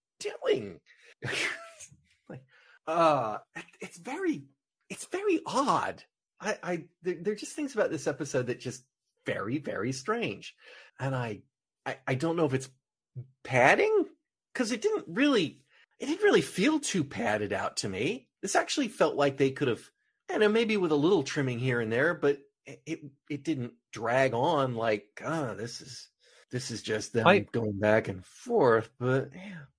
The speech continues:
Speaker 2: So I, I, I think that, I think there is, um,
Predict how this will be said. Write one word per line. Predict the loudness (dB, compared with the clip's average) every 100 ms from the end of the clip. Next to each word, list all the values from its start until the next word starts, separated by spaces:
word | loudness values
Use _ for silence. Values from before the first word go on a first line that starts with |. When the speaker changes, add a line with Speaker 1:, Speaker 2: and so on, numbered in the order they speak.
| _ _ _
Speaker 2:
So | 6 8
I, | 8 6
I, | 6 6 6
I | 6 6
think | 4 0 0 -4
that, | -6 -2
I | -4
think | 0 -2 -2 -4
there | 2 4
is, | 6 2 2 4
um, | 4 4 -4